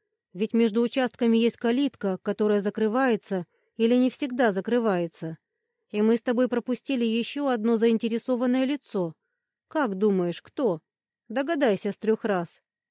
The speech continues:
«Васильев», вырвалось у Маруськи, и она даже прикрыла рот ладошкой, сама испугалась того, что сказала.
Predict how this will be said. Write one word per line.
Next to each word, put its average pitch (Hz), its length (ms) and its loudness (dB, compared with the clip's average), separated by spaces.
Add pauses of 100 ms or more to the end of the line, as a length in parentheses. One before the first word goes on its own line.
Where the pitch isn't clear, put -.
(480)
«Васильев», 220 960 -4 (360)
вырвалось 202 600 0
у 202 60 0
Маруськи, 202 640 0 (280)
и 220 100 0
она 240 240 2
даже 247 240 0
прикрыла 254 500 0
рот 247 220 0
ладошкой, 226 720 -2 (240)
сама 208 400 0
испугалась 202 540 -2
того, 202 340 -2
что 214 180 -4
сказала. 185 640 -4